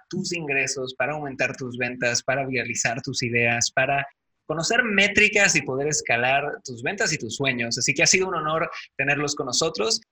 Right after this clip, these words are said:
Eh, les recomiendo que se tomen un ratito a ver alguno de los otros episodios. Hemos tenido cosas súper interesantes recientemente,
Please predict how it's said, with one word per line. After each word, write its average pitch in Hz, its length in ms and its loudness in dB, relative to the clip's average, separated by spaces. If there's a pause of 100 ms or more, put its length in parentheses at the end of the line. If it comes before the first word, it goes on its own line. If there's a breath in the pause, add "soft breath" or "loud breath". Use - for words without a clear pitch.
(120)
Eh, 139 200 6
les 151 120 4
recomiendo 202 320 2
que 247 100 -2
se 190 100 0
tomen 202 180 -2
un 208 100 -4
ratito 190 320 -2
a 185 40 -2
ver 180 120 0
alguno 175 260 -2
de 170 60 -2
los 143 140 0
otros 156 220 -2
episodios. 143 580 -2
Hemos 151 220 -8
tenido 135 320 -6
cosas 135 280 2
súper 202 540 4
interesantes 143 760 -2
recientemente, 131 840 -2